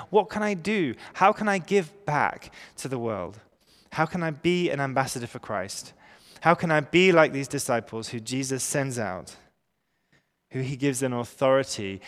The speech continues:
a divine authority as apostles, as those who are sent. Apostle, um, remember this one from the Greek, um, uh, apostolos, sounds like posting.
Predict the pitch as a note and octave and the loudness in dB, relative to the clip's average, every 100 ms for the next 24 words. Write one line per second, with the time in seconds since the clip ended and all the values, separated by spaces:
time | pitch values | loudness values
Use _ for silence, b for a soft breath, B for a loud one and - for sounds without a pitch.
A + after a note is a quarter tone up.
0 | B - B2 A2+ C#3+ D#3 D3+ - D3 C#3+ | B -8 -6 0 2 4 2 -2 2 2
1 | C#3 C3+ B2 A2 - - D#3+ - B2 G#2 | 2 -4 -6 -8 -10 -4 -2 -2 -6 -6
2 | A#2+ A#2 C3 C#3+ - B2 A#2 A#2 - D#3 | -8 -4 -2 -2 -4 -4 -4 -4 -6 -4
3 | A#2+ G#2+ - B B D3 D3+ F#3 E3+ - | -4 -8 -14 B B -2 2 4 4 2
4 | F#3 F#3 B B - B2+ C3 C#3+ D#3 D3+ | -2 -2 B B -6 -4 -2 0 0 0
5 | D3 - D3 C#3 C#3+ C3 C#3+ D3+ - - | 0 0 -4 -4 -6 -6 -4 -4 -4 -6
6 | B2 A#2 B2 E3+ C3+ C3 E2+ - - - | -6 -6 -10 -8 -6 -6 -8 -10 -14 -12
7 | - D3 - B2+ B2 - D3 D3+ C3+ A#2 | -8 -8 -6 -4 -2 0 0 2 0 0
8 | - - E3 D3 - G#2 F#2 | -4 -2 0 0 -6 -8 -10